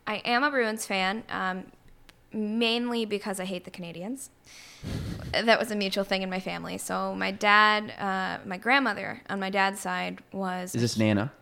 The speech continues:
Speaker 1: This, no, this is grandma.
Speaker 2: Oh,
Speaker 1: Grandma's
Speaker 2: grandma, grandma, okay.
Speaker 1: Yep. Um,
Speaker 2: So Nana is his
Speaker 1: Nana
Speaker 2: mother?
Speaker 1: is m-,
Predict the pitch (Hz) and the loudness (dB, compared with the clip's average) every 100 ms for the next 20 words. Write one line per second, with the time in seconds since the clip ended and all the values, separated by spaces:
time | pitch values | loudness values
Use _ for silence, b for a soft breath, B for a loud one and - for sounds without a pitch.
0 | - - - 214 226 - 196 185 185 185 | -20 -20 -14 -6 -4 -4 -6 -6 -6 -8
1 | 185 196 - 180 180 180 190 - 156 120 | -10 -10 -6 -4 -4 -2 4 6 8 6
2 | - - 113 90 95 - 175 - - B | 4 2 4 4 -2 0 -2 -4 -16 B
3 | B B - 190 185 156 202 - - 123 | B B -2 0 0 -4 -12 -14 -4 0
4 | 127 127 123 113 - 120 113 - - - | 6 8 8 6 4 2 4 6 8 8
5 | 233 214 208 202 190 | 6 4 0 -4 -8